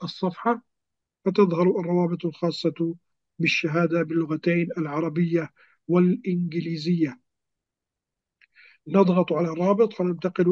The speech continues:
إلى تحميل الشهادة الإلكترونية، وهذه الشهادة برسوم رمزية قدرها خمس دولارات فقط، وهذه الرسوم هي لاستمرار عمل المنصة.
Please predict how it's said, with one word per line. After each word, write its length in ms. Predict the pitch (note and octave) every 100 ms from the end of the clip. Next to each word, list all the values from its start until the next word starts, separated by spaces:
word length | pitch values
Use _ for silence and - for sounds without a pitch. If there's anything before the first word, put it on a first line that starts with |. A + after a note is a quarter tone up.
| F#3
إلى 160 | F3+
تحميل 380 | - F#3 F3 F3
الشهادة 380 | D3+ - F3+ D#3 F3
الإلكترونية، 880 | F3+ E3 - E3+ D#3+ E3+ E3+ C3+ - _ _ _ _ -
وهذه 340 | E3+ F#3 F3
الشهادة 720 | D#3 - E3+ F3 F#3 G#3 A3+ _ _
برسوم 440 | E3+ F3+ F3 G3 F3
رمزية 560 | E3+ F3 D#3 F3+ F3+ E3+ F3 F3
قدرها 580 | F3+ D#3+ E3+ D#3+ E3+ F3 _ _ -
خمس 360 | - F3+ D#3
دولارات 580 | D#3+ E3 E3 E3+ E3 D#3+ D3 -
فقط، 380 | G3+ A3+ A3+ - _ _ -
وهذه 520 | E3+ F#3 F3+ E3 F3+
الرسوم 600 | E3 D#3+ - F3+ F3 E3 - _ _ -
هي 240 | F#3 F3+
لاستمرار 640 | D#3+ - F3 D#3 E3 E3 D3+
عمل 240 | D3+ D#3
المنصة. 580 | D3+ D3 D#3+ F3 -